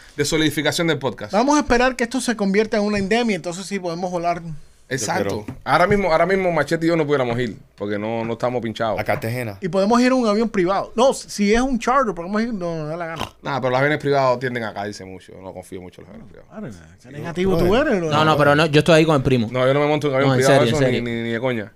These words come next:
Speaker 4: En los
Speaker 3: ¿Yo?
Speaker 4: jets, eso,
Speaker 1: No,
Speaker 4: no.
Speaker 1: se caen, se caen.
Speaker 2: ¿Un charter?
Speaker 1: No, se caen. Los privados, esos chiquiticos, esos,
Speaker 3: No,
Speaker 1: se caen
Speaker 3: man.
Speaker 1: como mosca.
Speaker 2: No, private
Speaker 1: Eh,
Speaker 2: jet.
Speaker 1: son compañías esas, bro, que no le pasa la mano. Mira, este
Speaker 3: Oye,
Speaker 1: muchacho,
Speaker 3: los
Speaker 1: bro,
Speaker 3: pri-
Speaker 1: eh, eh, Flow La Movie,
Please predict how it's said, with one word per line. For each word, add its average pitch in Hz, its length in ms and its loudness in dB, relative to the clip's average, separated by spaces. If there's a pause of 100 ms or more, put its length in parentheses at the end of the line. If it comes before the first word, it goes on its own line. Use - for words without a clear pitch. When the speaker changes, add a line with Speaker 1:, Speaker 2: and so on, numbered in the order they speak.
(100)
Speaker 4:
En 117 80 -4
los 117 100 -2
Speaker 3:
¿Yo? 127 60 0
Speaker 4:
jets, 151 200 0
eso, 147 280 -2
Speaker 1:
No, 113 160 2
Speaker 4:
no. 107 80 0
Speaker 1:
se 107 140 -6
caen, 107 220 0
se 92 140 -8
caen. 87 180 -6
Speaker 2:
¿Un 180 100 -2
charter? 240 500 2
Speaker 1:
No, 113 160 -8
se 107 160 -8
caen. 98 200 -6
Los 110 100 -6
privados, 147 340 2
esos 147 140 -6
chiquiticos, 156 420 0
esos, 127 160 -6
Speaker 3:
No, 110 60 -4
Speaker 1:
se 107 60 -6
caen 110 240 0
Speaker 3:
man. 117 40 -12
Speaker 1:
como 113 180 -4
mosca. 139 260 -2
Speaker 2:
No, - 120 -14 (240)
private 170 320 -2
Speaker 1:
Eh, 208 40 2
Speaker 2:
jet. 240 340 0
Speaker 1:
son 165 180 -4
compañías 190 580 0
esas, 170 220 -2
bro, 139 120 2
que 180 80 -2
no 165 140 -4
le 151 80 -2
pasa 156 220 -4
la 156 60 -6
mano. 160 180 -2
Mira, 160 240 2
este - 120 -6
Speaker 3:
Oye, 139 200 2
Speaker 1:
muchacho, 123 260 4
Speaker 3:
los - 20 4
Speaker 1:
bro, 175 100 6
Speaker 3:
pri- 151 300 6
Speaker 1:
eh, 135 60 2
eh, 127 40 0
Flow 151 200 0
La 170 100 4
Movie, 180 460 2